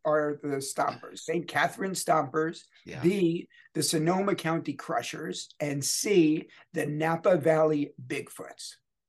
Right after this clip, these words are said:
Speaker 2: So all three of these, I mean, you can see how they would relate. So I don't know the answer to this question, so I'm gonna try to suss it out here to see if, uh, if I can, if I can do this. The, the Bigfoots is a little on the nose.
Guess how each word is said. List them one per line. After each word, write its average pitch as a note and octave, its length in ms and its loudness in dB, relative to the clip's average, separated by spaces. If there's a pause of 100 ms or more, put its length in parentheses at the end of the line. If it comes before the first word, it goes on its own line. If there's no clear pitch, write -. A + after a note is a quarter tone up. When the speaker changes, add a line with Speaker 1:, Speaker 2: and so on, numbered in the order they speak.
(440)
Speaker 2:
So A2+ 260 -2
all E3 240 4
three F3 320 2
of G#2 80 0
these, F2+ 160 -2
I G2 60 0
mean, G2+ 140 -2
you G2+ 80 -2
can G2+ 140 -8
see C3 240 -2
how A#2 180 -4
they G#2+ 140 -2
would G#2+ 160 -4
relate. F#2+ 340 -2
So B2 140 2
I C#3+ 60 4
don't D3 160 2
know C#3 100 4
the B2+ 140 0
answer A2 200 -4
to G2 100 -6
this F#2 120 -10
question, - 420 -12
so - 140 -6
I'm E2 80 -4
gonna E2+ 160 -8
try G#2+ 200 -4
to A2 100 -2
suss - 400 -2
it F2+ 80 0
out D#2+ 200 -2
here D2 200 -8
to D#2 160 -16
see D#2+ 260 -4
if, D#2 240 -6
uh, D2+ 300 -2
if - 160 -12
I D#2+ 40 -8
can, D2 380 -10
if D2 140 -14
I D#2 80 -4
can D#2+ 140 -8
do D#2 140 -4
this. D2 340 -6 (1300)
The, G#2 260 -2
the G#2+ 140 -2
Bigfoots C3+ 640 0
is G2+ 100 -4
a G#2 60 0
little G#2+ 220 2
on G2+ 240 0
the G2 80 -4
nose. - 640 -6